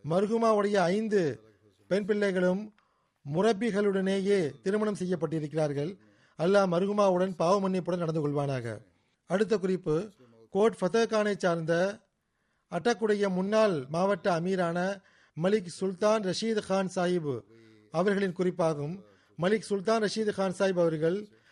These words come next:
ஆகஸ்ட் இருபத்தி ரெண்டு, இருபத்தி மூணுக்கு இடைப்பட்ட இரவில் மரணமடைந்தார்கள். இன்னா லில்லாஹி வ இன்னா இலைஹி ராஜிவோன். அல்லாஹ்வின் அருளால் மூசியாக இருந்தார்கள். இவர்களின் தந்தை கர்னல் மலிக் சுல்தான் முகமது கான் சாஹிப் அவர்கள் தம்முடைய இருபத்தி மூணாம் வயதில்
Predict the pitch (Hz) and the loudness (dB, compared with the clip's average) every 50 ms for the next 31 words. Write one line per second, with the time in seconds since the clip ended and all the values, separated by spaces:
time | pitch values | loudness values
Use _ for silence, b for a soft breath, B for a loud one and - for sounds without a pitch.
0 | b b - 147 170 202 208 220 208 214 - 214 175 180 190 208 202 - 196 202 | b b -4 -2 0 2 2 2 0 0 -4 -6 -4 0 0 0 0 0 -4 -6
1 | 202 202 202 220 190 180 185 208 208 - 214 202 202 202 202 202 - - 208 180 | -4 -2 -2 -2 -2 0 -2 -2 -2 -2 -4 -4 -2 -2 -2 -4 -4 -4 -4 -2
2 | 170 175 196 170 175 180 156 180 165 160 165 165 180 202 185 165 160 160 180 165 | 0 0 0 -2 -2 -4 -4 -4 -2 0 0 0 -2 -2 -2 -2 -2 -2 -2 -2
3 | 160 160 156 151 156 151 147 143 147 160 190 196 b b b b b b b b | -2 -2 -2 -2 -2 -2 -2 -2 -4 -6 -6 -8 b b b b b b b b
4 | b 160 175 196 202 190 185 180 180 175 180 180 185 214 214 180 151 151 170 180 | b -4 -2 0 0 0 0 0 -2 -2 -2 -2 -2 -2 -4 -4 -6 -6 -4 -2
5 | 190 180 175 170 175 175 160 160 160 156 151 147 147 151 165 180 202 185 b b | -2 -2 -2 -2 -2 -2 -2 -2 -2 -2 -2 -2 -2 -2 -2 -4 -4 -8 b b
6 | b b b b - 151 170 190 208 214 214 214 202 185 170 180 185 180 165 165 | b b b b -4 0 2 4 4 4 2 2 0 0 0 0 0 0 0 -2
7 | 190 165 - 202 196 190 175 175 165 160 160 160 151 143 139 147 151 185 185 b | -6 -6 -4 -2 -2 0 0 -2 -2 -2 -2 -2 -2 -2 -4 -4 -6 -6 -8 b
8 | b b b b b 147 180 202 208 196 208 196 180 160 165 170 180 175 180 170 | b b b b b 0 0 2 2 2 0 -2 -2 0 -2 -2 0 0 0 0
9 | 196 226 - b b b b - 175 180 190 202 214 202 180 165 165 208 214 - | 0 -2 -8 b b b b -4 -2 -2 0 -2 -2 -2 -2 0 0 -2 -2 -2
10 | - 190 180 156 196 196 196 190 170 160 175 190 185 185 180 180 180 170 165 - | -4 -6 -2 0 0 0 0 -2 -4 -4 -4 -4 -4 -4 -4 -4 -4 -6 -4 -4
11 | - 165 170 175 160 160 151 147 143 156 160 180 202 b b b b b b b | -4 -4 -2 -2 -2 -2 -2 -2 -2 -2 -4 -4 -6 b b b b b b b
12 | - 170 185 202 208 208 214 202 180 175 190 220 233 220 214 214 208 202 196 180 | -4 -2 0 0 2 2 2 2 0 0 0 -2 -2 -2 -4 -2 0 0 0 2
13 | 170 165 160 156 156 160 165 202 202 | 0 0 0 0 -2 -2 -4 -4 -6